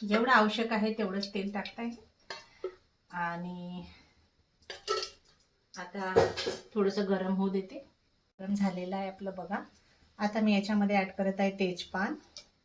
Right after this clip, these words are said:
मी आता तेजपान टाकलेलं आहे, तर कांदे ॲड करत आहे.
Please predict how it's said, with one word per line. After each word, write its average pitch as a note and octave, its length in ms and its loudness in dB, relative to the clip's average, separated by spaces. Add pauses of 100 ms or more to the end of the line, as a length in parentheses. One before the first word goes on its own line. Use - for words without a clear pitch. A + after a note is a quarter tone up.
(1800)
मी G#3+ 280 4
आता G#3 280 4
तेजपान G#3 600 2
टाकलेलं G3 480 0
आहे, G3+ 160 2
तर - 40 -6
कांदे F3+ 340 0
ॲड F3+ 120 -2 (100)
करत F3+ 220 -2
आहे. F#3 200 0